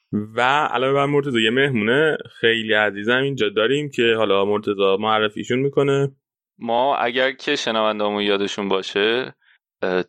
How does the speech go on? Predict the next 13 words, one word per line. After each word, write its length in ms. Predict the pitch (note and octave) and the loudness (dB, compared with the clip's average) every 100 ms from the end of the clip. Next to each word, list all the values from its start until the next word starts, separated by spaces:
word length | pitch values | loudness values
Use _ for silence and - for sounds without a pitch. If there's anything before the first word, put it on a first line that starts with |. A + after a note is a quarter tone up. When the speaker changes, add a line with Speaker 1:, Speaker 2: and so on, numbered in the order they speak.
| _ | _
Speaker 2:
دو 160 | A2 C3 | -2 -2
تا 180 | - G2 | 0 -2
اپیزود 440 | F#2 G2 F#2 F#2 | -2 -2 -2 -2
فکر 120 | - | -4
کنم 260 | - G2 F#2+ | -4 -2 -2
ایمان 520 | - G2+ G2 G2 G#2 | -4 -4 -2 -2 -2
رو 180 | G2+ G2+ | -2 0
داشتیم 640 | F#2+ F#2 - - F#2 F2 | -2 -4 -4 -4 -4 -4
به 100 | F2 | -4
عنوان 240 | G2 G2 F#2+ | -2 -2 -2
مهمان. 640 | G2 F2+ F#2 F#2 G#2 A2+ - | -2 -4 -2 -2 -2 -6 -4
یکی 520 | G#2 G2+ - G#2+ G#2+ | -2 -2 -4 -6 -2
برای، 760 | G#2 F#2+ F#2+ G2 G#2 G#2+ G#2+ | 0 0 -2 -2 0 0 -2